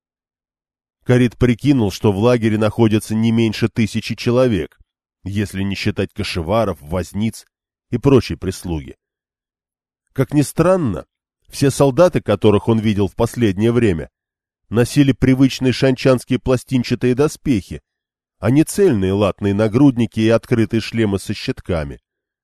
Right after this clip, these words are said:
Зачастую солдаты шанчан перемежались с воинами, набранными по эту сторону океана.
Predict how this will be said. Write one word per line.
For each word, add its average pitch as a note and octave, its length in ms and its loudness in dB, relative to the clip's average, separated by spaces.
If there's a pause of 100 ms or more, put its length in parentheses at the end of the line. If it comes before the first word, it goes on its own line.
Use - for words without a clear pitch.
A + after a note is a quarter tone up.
(880)
Зачастую C3+ 720 4
солдаты A#2 520 0
шанчан C3 520 0
перемежались A#2+ 680 0
с - 100 -14
воинами, A#2+ 480 4
набранными A#2+ 640 2
по C#3+ 240 -4
эту A#2+ 280 -2
сторону F2+ 440 -2
океана. E2+ 580 -4